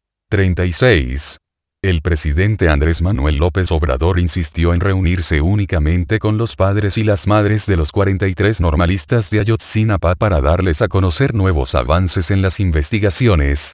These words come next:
aunque, señaló, que en caso de que las familias persistan en su posición de estar acompañados de sus abogados, también los recibirá. La Jornada.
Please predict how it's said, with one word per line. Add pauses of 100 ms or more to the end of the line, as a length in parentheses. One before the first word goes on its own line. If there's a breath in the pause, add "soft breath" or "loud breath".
(120)
aunque, (100)
señaló, (120)
que
en
caso
de
que
las
familias
persistan
en
su
posición
de
estar
acompañados
de
sus
abogados, (120)
también
los
recibirá. (1500)
La
Jornada.